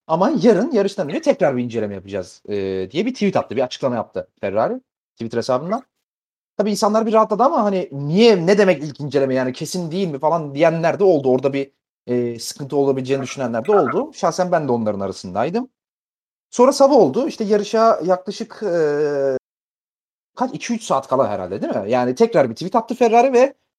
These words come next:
ar-, e, yapılan son incelemelerde de vites kutusunda herhangi bir sorun görünmediğini ve yarışa bu vites kutusuyla başlayacağımız, başlayacaklarını söyledi Ferrari cephesi.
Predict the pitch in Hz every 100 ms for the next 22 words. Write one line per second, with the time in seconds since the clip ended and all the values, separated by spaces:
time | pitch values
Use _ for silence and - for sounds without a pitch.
0 | _ _ 180 185 170 170 170 165 190 208
1 | 196 196 196 185 160 160 147 135 127 123
2 | 123 131 127 143 185 - 135 139 135 156
3 | 147 120 - 131 127 156 226 180 131 151
4 | 254 269 233 277 208 214 240 180 254 339
5 | - _ - 254 220 170 - - 123 110
6 | 107 104 101 95 95 90 - - 107 117
7 | 113 101 101 95 92 113 147 214 233 214
8 | 220 208 220 208 - 277